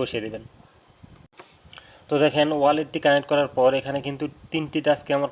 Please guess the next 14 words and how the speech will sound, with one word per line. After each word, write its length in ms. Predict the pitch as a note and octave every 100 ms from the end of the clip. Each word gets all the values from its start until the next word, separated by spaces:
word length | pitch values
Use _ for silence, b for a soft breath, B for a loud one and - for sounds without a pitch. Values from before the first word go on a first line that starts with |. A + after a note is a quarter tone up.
| C3
কমপ্লিট 260 | B2+ B2 A#2+
হয়ে 120 | A#2
গেল। 100 | A2+
এখন 120 | B2+ C3
যদি 120 | C#3 C#3
আমি 120 | C3 C#3 C#3 -
পার্টিসিপেট 520 | C#3 D3+ C#3 C#3 C#3+ C#3
অপশনটিতে 440 | - C3+ B2 C3+ -
ক্লিক 160 | C3+ -
করে 140 | B2+ A2+
দেই 120 | A#2+ C#3+ -
তাহলে 220 | B2 B2 C3+
কিন্তু 260 | B2+ C#3+ D#3 -
এই 80 | C3